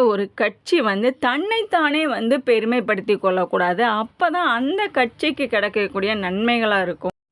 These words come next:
இங்க பாருங்க, ட்ரம்ஸ் அடிச்சிட்டு ரொம்ப டயர்டா வந்து அவங்களும் வந்து கொஞ்சம் கூல் ட்ரிங்க்ஸ், இந்த, அந்த ஃப்ரூட்ஸ் எல்லாம் வாங்கி சாப்பிடலான்னு வந்தாங்க. So, அவங்களுக்கே வந்து கிடைக்கல. பாவம் பாருங்க, இங்க இந்த ட்ரம்ஸ் வச்சுட்டு நின்னுட்டு இப்போ திரும்பி அது எதுவுமே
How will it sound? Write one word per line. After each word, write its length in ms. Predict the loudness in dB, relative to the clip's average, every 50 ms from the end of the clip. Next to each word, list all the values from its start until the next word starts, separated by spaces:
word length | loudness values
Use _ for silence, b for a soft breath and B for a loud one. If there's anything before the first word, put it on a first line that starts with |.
| _ _ _ -8
இங்க 300 | -4 -4 -2 2 2 2 2 2 2
பாருங்க, 340 | 2 2 2 2 2 0 0
ட்ரம்ஸ் 460 | 0 2 2 2 0 0 -2 -2 0 2
அடிச்சிட்டு 440 | 2 2 0 0 -2 -2 0 2 2
ரொம்ப 300 | 2 2 2 2 2 0 0 0 0 0
டயர்டா 520 | 0 0 2 2 0 0 2 2 0 0
வந்து 260 | 0 -2 0 2 2
அவங்களும் 680 | 2 2 2 0 0 -2 -2 -2 0 2 2 4 4 4
வந்து 320 | 2 2 2 2 2 2 2
கொஞ்சம் 340 | 2 0 0 0 -2 -2
கூல் 280 | -2 -2 0 2 2 2
ட்ரிங்க்ஸ், 380 | 2 2 0 0 -2 -2 -2 -2
இந்த, 260 | -2 -2 0 0 0
அந்த 200 | 0 2 0 0
ஃப்ரூட்ஸ் 440 | 0 -2 -2 -2 0 -2 0 0 0
எல்லாம் 220 | 2 2 2 2
வாங்கி 340 | 2 0 0 0 0 -2 -2 0
சாப்பிடலான்னு 500 | 2 2 2 2 0 0 -2 -2 0 -2
வந்தாங்க. 520 | -2 -2 -2 -2 -2 -2 0 0 0 -2
So, 200 | 0 0 0 2 2 4 4 2
அவங்களுக்கே 600 | 2 2 0 0 2 2 2 2 2 2 2 2
வந்து 240 | 0 0 -2 -2 -2
கிடைக்கல. 480 | -2 -2 0 0 0 0 0 0 0 0 0
பாவம் 440 | 0 0 0 2 2 0 -2 -4 -4 -2
பாருங்க, 400 | 0 0 0 0 0 0 -2 0
இங்க 200 | 0 -2 -2 -4
இந்த 240 | -2 -2 -2 -4
ட்ரம்ஸ் 440 | -4 -2 -2 -2 -2 -2 -4 -4 -2
வச்சுட்டு 380 | -2 -2 -2 -2 -4 -2 -2 -2
நின்னுட்டு 420 | -4 -4 -6 -6 -6 -2 2 2
இப்போ 220 | 2 2 2 0 0
திரும்பி 380 | 0 0 0 2 2 2 2 2
அது 180 | 2 0 -2
எதுவுமே 340 | -2 -2 0 0 0 0 0